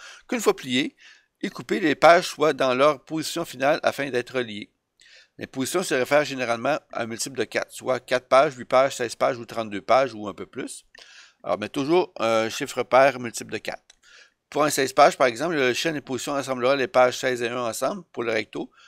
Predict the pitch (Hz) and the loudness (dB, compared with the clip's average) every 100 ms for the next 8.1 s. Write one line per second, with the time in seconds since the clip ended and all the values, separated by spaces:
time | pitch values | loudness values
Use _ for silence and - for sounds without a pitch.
0 | _ - 139 131 151 123 139 151 - 120 | _ -16 -4 4 6 6 2 -6 -4 -4
1 | 117 110 120 113 110 - 113 - - _ | -2 -6 -8 -10 -10 -10 -12 -14 -16 _
2 | _ _ _ _ - - _ - 175 175 | _ _ _ _ -20 -20 _ -2 4 4
3 | 165 156 - 156 139 123 185 320 _ 127 | 4 0 0 0 0 0 -4 -10 _ -18
4 | - 123 123 135 - 107 - _ _ _ | -10 -4 0 -2 -2 -8 -10 _ _ _
5 | - - 170 156 165 - 135 131 117 113 | -20 0 4 4 2 0 4 4 2 -8
6 | 110 107 131 - _ _ 101 113 - 147 | -8 -8 -10 -12 _ _ -10 -8 -4 -2
7 | 156 131 113 139 127 110 - 107 - 156 | -2 -2 -4 -6 -6 -6 -6 -6 -6 -10